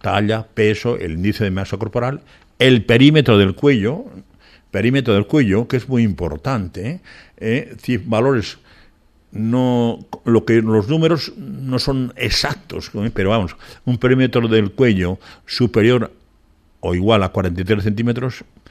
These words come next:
es altamente sugestivo de que va a tener este problema el paciente. Cuarenta y tres en hombres, cuarenta en mujeres. Bueno, luego el índice cintura, el índice de cadera,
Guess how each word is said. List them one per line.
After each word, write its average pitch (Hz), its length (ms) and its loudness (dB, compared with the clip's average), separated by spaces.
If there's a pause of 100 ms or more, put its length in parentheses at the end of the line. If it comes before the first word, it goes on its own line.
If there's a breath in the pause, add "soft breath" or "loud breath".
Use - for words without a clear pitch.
(560 loud breath)
es 110 320 0
altamente 104 480 0
sugestivo 104 480 -4
de 101 120 0
que 92 160 0
va 95 300 -4
a 90 40 -4
tener 95 160 -4
este 92 160 -6
problema 87 340 -6
el 95 80 -10
paciente. - 480 -12
Cuarenta 92 280 -4
y 90 40 -4
tres 127 300 -2
en 78 140 -6
hombres, 80 300 -8
cuarenta 92 560 -6
en 73 140 -12
mujeres. - 540 -16
Bueno, 87 200 -10 (520 loud breath)
luego 160 480 2 (260)
el 110 160 4
índice 127 640 2
cintura, 143 680 -4 (300 loud breath)
el 95 100 -8
índice 107 220 -4
de 104 180 -2
cadera, 151 460 -2